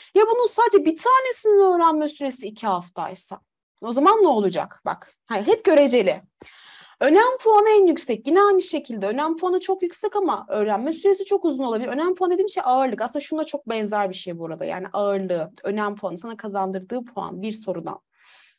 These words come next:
Ya da sen gidin sınavda en çok soru çıkan konulara ağırlık ver. E, bunlar da senin seviyen zaten üst seviye ise, zaten sen bunlarda çok iyiysen niye gidip tekrar buna çalışıp zaman kaybediyorsun?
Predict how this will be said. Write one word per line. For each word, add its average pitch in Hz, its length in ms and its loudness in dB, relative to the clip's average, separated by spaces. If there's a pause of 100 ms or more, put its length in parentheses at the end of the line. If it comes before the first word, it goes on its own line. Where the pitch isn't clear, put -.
(840)
Ya 311 220 4
da 294 340 4 (680)
sen 381 280 4
gidin 415 160 6
sınavda 392 300 4
en 403 60 8
çok 392 180 2
soru 392 160 2
çıkan 392 300 2
konulara 370 320 4
ağırlık 349 300 2
ver. 262 220 4
E, 233 80 -4
bunlar 349 200 0
da 381 40 0
senin 392 160 4
seviyen 392 280 2
zaten 392 260 -2
üst 330 260 -8
seviye 302 380 0
ise, 190 380 -6
zaten 226 320 -6
sen 415 260 -2
bunlarda 427 260 0
çok 277 200 -10
iyiysen 214 580 -6
niye 320 140 2
gidip 381 280 2
tekrar 302 400 0
buna 262 160 -4
çalışıp 233 320 -8
zaman 208 320 -6
kaybediyorsun? 175 920 -12